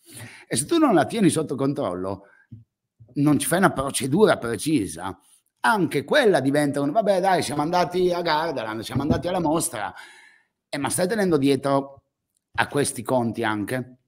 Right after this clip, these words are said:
Metti tutto assieme e scopri che ci sono un sacco di cose su cui puoi intervenire, procedurarle, che non significa non farle. Se Enrico dicesse una volta nella vita: "Non facciamo queste cose con le aziende", io gli chiederei se sta bene, perché il primo a dire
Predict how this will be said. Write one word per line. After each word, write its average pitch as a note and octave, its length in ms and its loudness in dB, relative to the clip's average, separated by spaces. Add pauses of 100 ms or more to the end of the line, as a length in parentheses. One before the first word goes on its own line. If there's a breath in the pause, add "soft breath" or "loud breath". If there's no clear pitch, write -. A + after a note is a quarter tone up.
Metti G3+ 420 0
tutto F3 320 0
assieme B2 580 -2
e C#3+ 100 -4
scopri F3 300 -2
che C#3 80 -2
ci G#2+ 80 -8
sono B2 160 -4
un A#2+ 100 -4
sacco F3+ 340 2
di G#3 100 0
cose B2 360 -2
su B2+ 140 -8
cui D3 160 0
puoi C3 220 0
intervenire, A2+ 720 0
procedurarle, B2+ 840 0
che C#3+ 60 -2
non A3+ 120 0
significa A3+ 300 0
non A2 200 2
farle. F#2+ 420 0 (440 loud breath)
Se - 180 0
Enrico C#3 360 4
dicesse A#2+ 460 2
una G#2 160 0
volta C3 240 8
nella C3 140 4
vita: C3 360 4 (580 loud breath)
"Non C3 200 2
facciamo C3 420 4
queste B2 320 0
cose C3 220 2
con B2 120 2
le G3 60 6
aziende", C#3+ 380 4
io B2 160 4
gli B2+ 120 2
chiederei A#2+ 340 0
se A#2 120 -4
sta - 160 -10
bene, A2+ 420 -6
perché G2 200 -10
il F#2+ 120 -10
primo D#3 280 0
a C#3 60 4
dire B2 560 2